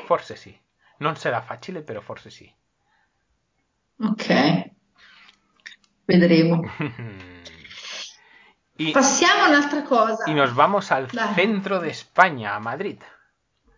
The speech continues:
Speaker 2: Ah, la tua città preferita.
Speaker 1: Sì, la mia città preferita.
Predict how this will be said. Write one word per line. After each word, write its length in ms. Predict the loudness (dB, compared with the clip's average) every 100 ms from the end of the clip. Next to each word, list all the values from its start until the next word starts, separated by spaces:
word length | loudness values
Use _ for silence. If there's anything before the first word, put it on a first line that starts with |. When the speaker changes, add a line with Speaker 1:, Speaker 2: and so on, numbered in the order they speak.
| _ _ _ _ _ _ _ _ -8
Speaker 2:
Ah, 760 | 0 4 6 6 6 6 4 4
la 120 | 2
tua 160 | 0 -2
città 300 | -2 -4 -2
preferita. 880 | -2 -4 -4 2 2 2 2 2 2
Speaker 1:
Sì, 120 | -2
la 120 | -6 -8
mia 180 | -10
città 220 | -8 -8 -8
preferita. 500 | -10 -16 -18 -18